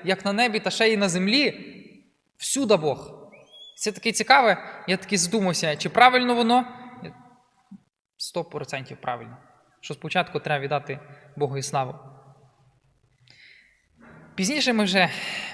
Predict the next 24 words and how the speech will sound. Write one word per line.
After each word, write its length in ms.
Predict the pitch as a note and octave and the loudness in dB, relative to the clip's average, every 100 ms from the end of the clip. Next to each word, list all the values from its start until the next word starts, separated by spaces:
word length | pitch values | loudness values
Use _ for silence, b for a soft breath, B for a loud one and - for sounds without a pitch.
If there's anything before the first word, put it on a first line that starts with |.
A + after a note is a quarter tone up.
| C#3 | 4
бачимо, 360 | F#3 - E3+ | 4 4 -4
щоб 240 | D#3 D#3+ - B C#3+ | -4 -6 -8 B -8
Бог 300 | D3 E3 D#3 | -4 -4 -6
допомагав 460 | D#3 E3 D#3 E3+ | -6 -4 0 0
нам 200 | D#3 C#3 C3+ - C#3+ | 0 -4 -8 -14 -6
в 20 | |
наших 360 | D3+ - - - | -4 -4 -8 -8
потребах, 460 | - A#3 G3+ - - B B B | 2 4 4 -4 -10 B B B
в 20 | |
наших 260 | F3+ F#3 G3 | -4 -4 -2
нуждах 320 | C4 A3 G3+ | -2 -2 -6
таких 280 | - A#3+ F3 | -2 -2 0
земних. 460 | G3+ C4 G#3 - - - - b b b b - | -2 0 -2 -4 -16 -20 -20 b b b b -8
І, 220 | F#3 A#3 | -2 0
е, 360 | G3 G3 F#3+ - - - - - - | 2 2 2 0 -14 -18 -16 -8 -6
саме 280 | - C4 C#4 | 4 4 4
цікаве 340 | - B3+ C4 | 2 4 4
в 40 | A3 | 4
цьому 220 | A3+ G3+ | 0 -2
всьому, 440 | - C#4 C#4+ F#3+ C#3+ - - B B | 2 2 4 0 -4 -16 -20 B B
що 140 | - | -6
коли 180 | G3 C4 | -2 0
ми 80 | A3 | 0
прочитаємо, 680 | G#3 - A3+ A3 G#3 F3 | -2 0 4 4 4 -2